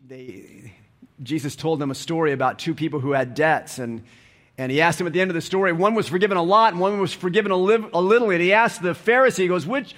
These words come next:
which one loved more, the one that was forgiven much or the one that was forgiven little?" And the Pharisee guessed, and he goes, "Well, I, I guess the one that was forgiven more loved more." We said it's not really, it's not really a matter of, of how much you've been forgiven, it's what's your perspective on what you've been forgiven for.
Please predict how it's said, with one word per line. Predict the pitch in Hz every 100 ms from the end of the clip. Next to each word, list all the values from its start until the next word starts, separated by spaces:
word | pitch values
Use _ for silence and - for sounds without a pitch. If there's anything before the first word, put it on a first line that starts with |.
| -
which | 240 277
one | 214 269 262
loved | 254 277 240
more, | 254 269 269
the | 214
one | 196 240
that | 233
was | 214
forgiven | 190 220 240 226
much | 233 262 196
or |
the | 214
one | 226
that | 233
was | 214
forgiven | 180 208 233 220
little?" | 220 247 220
And | 180
the |
Pharisee | 175 214 233 202 185
guessed, | 165 247 214 180
and | 180
he |
goes, | 175
"Well, | 175
I, | 170 170 175
I | 165
guess | 180 220
the | -
one | 190 185
that | 170 156 - _ _
was | 160
forgiven | - 151 165 175
more | 147 139 139
loved | 147 156
more." | 123 110 110 107 _ _ - _ _ _
We | 139
said | 156
it's | 151
not | 175 175
really, | 185 160
it's | -
not | 185
really | 165 175
a |
matter | 160 160 170 156
of, | 139 131 - _ _ _
of | 143 139
how | 123 156
much | 165 160 156 -
you've | 170 143
been | 175
forgiven, | 165 165 160 165 185 165
it's | 143 139
what's | 151 151
your | 139
perspective | 127 - 120 - 151 147 113
on | 107 110
what | 104
you've | 110
been | 110
forgiven | 107 110 104 101
for. | 95 - -